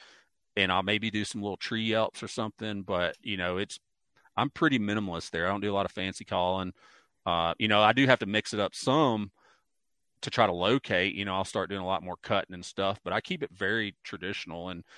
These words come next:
I use a couple of rules that I've always, you know, I, I've learned over the years from some older guys. Like, one, I, I, you probably heard this, but a guy told me years ago is when you're going in on a bird that's roosted and he's gobbling,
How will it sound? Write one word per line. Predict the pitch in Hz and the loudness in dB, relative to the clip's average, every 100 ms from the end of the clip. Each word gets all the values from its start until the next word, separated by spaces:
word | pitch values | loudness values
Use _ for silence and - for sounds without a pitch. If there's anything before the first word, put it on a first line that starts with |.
| - - | -12 0
I | 113 | 4
use | 147 123 | 4 2
a | |
couple | - 127 123 110 | 2 0 2 -2
of | 104 | -2
rules | 104 113 123 - | -2 -2 -2 -2
that | 95 | -2
I've | 92 | -2
always, | 92 98 107 107 98 - _ _ | 0 0 0 -2 -4 -10 _ _
you | 110 101 | -4 0
know, | 98 | 0
I, | 95 | 0
I've | 104 95 98 | 0 -2 -2
learned | 98 101 104 101 | -4 -2 0 -2
over | 98 | -4
the | 95 | -4
years | 101 95 | -4 -6
from | 98 | -8
some | 85 - | -12 -6
older | 92 110 | -4 -2
guys. | 95 85 87 90 | -2 -2 -2 -2
Like, | 92 95 _ - - _ _ _ - _ | -4 -6 _ -20 -20 _ _ _ -20 _
one, | 101 120 135 107 | -2 2 4 4
I, | 104 - _ - | 0 -2 _ -10
I, | - - - - | -8 -8 -10 -8
you | 110 | -8
probably | - 98 90 90 | 0 0 0 -2
heard | - 98 | -6 -6
this, | 90 92 - | -4 -4 -4
but | 90 87 - - _ _ - | -4 -4 -8 -20 _ _ -4
a | |
guy | 101 104 104 | 6 8 8
told | - 110 | 6 0
me | 107 | 0
years | 104 104 - | 0 -2 -2
ago | 101 101 104 101 _ _ _ _ - | 0 2 2 0 _ _ _ _ -12
is | 113 | -6
when | |
you're | 104 | -2
going | 101 123 | 4 6
in | 123 | 6
on | 120 | 2
a | 107 | 2
bird | 104 113 110 | 4 4 2
that's | 101 - | -4 -6
roosted | 110 127 - 104 | -2 -2 -2 -4
and | 95 | -4
he's | 104 | -6
gobbling, | - 104 113 104 95 90 - | 0 4 4 4 -2 -8 -10